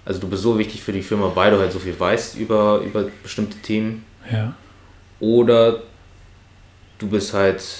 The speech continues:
Speaker 1: du gehst Richtung, ähm, Vorstand. Also du bist mehr dieser Organ-,
Speaker 2: Okay.
Speaker 1: Organisationstyp.
Speaker 2: Mhm. In welche Richtung möchtest du gehen?
Speaker 1: Ähm, das, äh, weiß ich noch nicht.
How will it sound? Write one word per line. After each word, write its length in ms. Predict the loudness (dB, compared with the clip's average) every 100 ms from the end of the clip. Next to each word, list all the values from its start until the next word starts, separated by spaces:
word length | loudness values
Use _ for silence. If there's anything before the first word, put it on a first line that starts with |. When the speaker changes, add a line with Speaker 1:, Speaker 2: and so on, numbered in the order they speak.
| -16 -16
Speaker 1:
du 200 | -10 -6
gehst 520 | -4 -6 -8 -10 -8
Richtung, 480 | -8 -4 -4 -4 -6
ähm, 380 | -8 -8 -8 -10
Vorstand. 500 | -4 -2 -2 -6 -12 -14
Also 180 | -16 -12
du 80 | -10
bist 440 | -10 -10 -12 -14 -10
mehr 120 | -8
dieser 220 | -6 -6
Organ-, 160 | -4 -6 -6
Speaker 2:
Okay. 100 | 2 2
Speaker 1:
Organisationstyp. 760 | 4 2 0 -4 -8 -2 2
Speaker 2:
Mhm. 180 | 4 2 0 -20 -20 -20 -20 -20 -20 -20 -20 -20 -20 -20 -18 -16 -16 -4
In 120 | 2
welche 240 | 4 6 4
Richtung 220 | 6 6
möchtest 320 | 6 2 -2
du 60 | 2
gehen? 240 | 4 4 0 -12 -20 -20 -20 -20 -20 -20 -20 -20 -20 -2
Speaker 1:
Ähm, 600 | 2 4 4 2 0 -2 -4 -10 -18 -18 -18 -20 -20 -20 -20 -20 -20 -20 -20 -20 -20 -20 -20 -20 -20 -20 -20 -20 -20 -20 -20 -20 -20 -20 -20 -8
das, 340 | 0 0 0 0
äh, 760 | 6 8 8 8 8 6 4
weiß 240 | 6 4 4
ich 80 | -8
noch 120 | -8
nicht. 220 | -8 -12